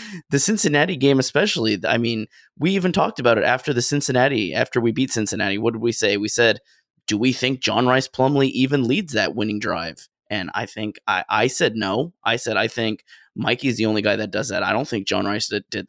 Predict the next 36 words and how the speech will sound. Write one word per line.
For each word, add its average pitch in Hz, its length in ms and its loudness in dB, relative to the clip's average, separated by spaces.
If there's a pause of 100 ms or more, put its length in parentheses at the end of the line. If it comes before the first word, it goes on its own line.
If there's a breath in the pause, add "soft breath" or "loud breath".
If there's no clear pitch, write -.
(120)
would, 107 160 -10
would 107 100 -4
have - 80 -20
done 104 180 -4
that 104 160 -2
if 104 100 -6
had 107 140 -2
he 92 80 -8
stayed 107 240 -4
in 101 80 -4
the 95 80 -8
game 87 340 -6 (240)
against 98 320 -6
Cincinnati." 104 460 -4
So, 139 340 2 (300 loud breath)
no, 180 200 0
I 101 100 0
think 135 460 -2
Mikey 123 400 0
has 117 180 2
done 107 260 2
everything 131 380 0
he's 135 160 0
been 123 160 0
asked, 95 460 -4
and 110 280 0 (300 loud breath)
you 117 180 -10
can't, 139 400 -2 (140)
you 117 120 -10
can't - 240 -8
fault 202 280 0
him. 95 180 -2
He's 123 220 -6
gonna, 151 320 0 (180)
you 143 140 -4
know, 120 240 -2